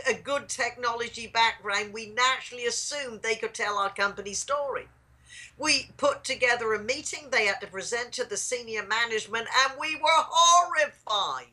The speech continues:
I have been challenged to scour the planet for the best sales presentation skills coach. I'm lucky you're only thirty-four miles from headquarters.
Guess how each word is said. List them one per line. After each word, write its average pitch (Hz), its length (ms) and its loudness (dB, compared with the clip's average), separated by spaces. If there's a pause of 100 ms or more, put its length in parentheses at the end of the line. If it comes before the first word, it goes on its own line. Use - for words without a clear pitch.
(600)
I 240 340 0
have 254 180 -8
been 262 200 -14
challenged 226 760 -4
to 208 100 -6
scour 262 720 -2
the 226 80 -8
planet 170 640 -8 (260)
for 220 120 -2
the 190 140 -6
best 202 400 -2
sales 185 360 -4
presentation 160 880 -6
skills 131 580 -6
coach. - 440 -8 (380)
I'm 180 240 4
lucky 214 380 2
you're 170 240 -4
only 156 200 -8
thirty-four 165 640 -10
miles 131 400 -6
from 127 220 -18
headquarters. - 840 -14